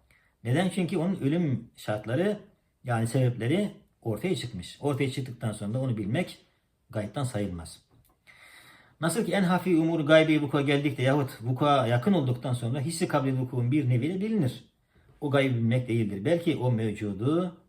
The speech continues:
veya mukarrebil vücudu, yani varlığa olacak olan bir şeyin sebepleri ortaya çıkmış, onu bilmektir.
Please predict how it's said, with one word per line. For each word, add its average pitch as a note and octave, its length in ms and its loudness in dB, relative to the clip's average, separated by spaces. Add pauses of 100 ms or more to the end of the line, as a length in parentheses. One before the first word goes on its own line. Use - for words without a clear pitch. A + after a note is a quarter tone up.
veya A2+ 380 2
mukarrebil A#2 840 0
vücudu, A2+ 640 0 (200)
yani G#2+ 480 -2
varlığa A2 680 0 (280)
olacak G#2+ 320 -2
olan G#2 260 -4
bir B2+ 100 0
şeyin C3 300 -4
sebepleri A#2 420 -2
ortaya G#2+ 340 -4
çıkmış, F3 540 -4 (600)
onu C4 180 0
bilmektir. D#3 460 0